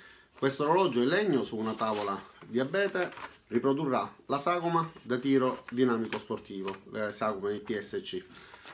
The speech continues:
La farò incidendola con la fresa, ovviamente ritaglierò la sagoma con questa forma. Siccome è uno sport che pratico io, mi piacerebbe avere questo orologio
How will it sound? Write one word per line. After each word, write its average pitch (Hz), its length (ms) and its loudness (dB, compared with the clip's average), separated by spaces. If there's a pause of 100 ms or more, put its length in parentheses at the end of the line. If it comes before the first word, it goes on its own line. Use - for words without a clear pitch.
La 120 140 0
farò 131 280 6
incidendola 120 600 4
con 131 180 2
la 196 80 4
fresa, 85 500 -6
ovviamente 107 400 -4
ritaglierò 104 580 -4 (100)
la 110 100 -4
sagoma 101 320 -2
con 120 100 2
questa 165 260 -2
forma. 101 360 -4
Siccome 131 340 2
è 110 60 2
uno 113 160 0
sport - 480 -4 (340)
che 120 140 0
pratico 131 420 0
io, 104 300 0 (180)
mi 139 140 0
piacerebbe 127 440 2
avere 107 300 0
questo 120 240 -2
orologio 101 640 -2